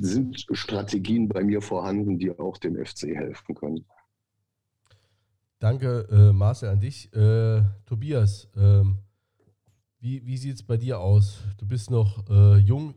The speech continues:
Speaker 2: traust dir dennoch die Umsetzung deiner Ideen zu mit dreißig. Tobias Albert,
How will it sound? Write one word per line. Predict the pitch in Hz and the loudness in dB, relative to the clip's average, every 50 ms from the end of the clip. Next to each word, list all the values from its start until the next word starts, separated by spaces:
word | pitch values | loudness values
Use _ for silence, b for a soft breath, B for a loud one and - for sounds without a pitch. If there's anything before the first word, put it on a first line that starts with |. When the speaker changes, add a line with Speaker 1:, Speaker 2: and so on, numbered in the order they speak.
| _ _ - | _ _ -12
Speaker 2:
traust | - - 110 135 135 - - | -8 -6 -4 -4 -6 -8 -8
dir | 110 | -6
dennoch | 101 110 117 117 113 107 | -6 -4 -4 -4 -4 -4
die | 101 101 107 | -6 -6 -8
Umsetzung | 101 104 113 110 107 101 101 101 101 98 | -6 -4 -2 0 0 0 0 0 -2 0
deiner | 98 95 95 92 | 0 0 0 -2
Ideen | 92 95 95 92 95 92 92 90 92 - _ _ _ _ _ _ _ _ _ _ _ | -2 -4 -4 -2 -2 -2 -2 -4 -6 -12 _ _ _ _ _ _ _ _ _ _ _
zu | _ - - 135 120 104 98 - _ _ | _ -8 -4 -2 0 0 -2 -4 _ _
mit | - - 101 - | -10 -10 -10 -10
dreißig. | - 73 69 78 95 - 95 - - - _ _ _ _ _ _ _ _ _ _ _ _ _ _ _ _ _ - | -10 -12 -12 -12 -10 -10 -10 -10 -12 -14 _ _ _ _ _ _ _ _ _ _ _ _ _ _ _ _ _ -10
Tobias | - 110 120 107 98 | -6 0 2 2 2
Albert, | - 95 101 98 - - - - | 2 2 2 2 2 -2 -10 -16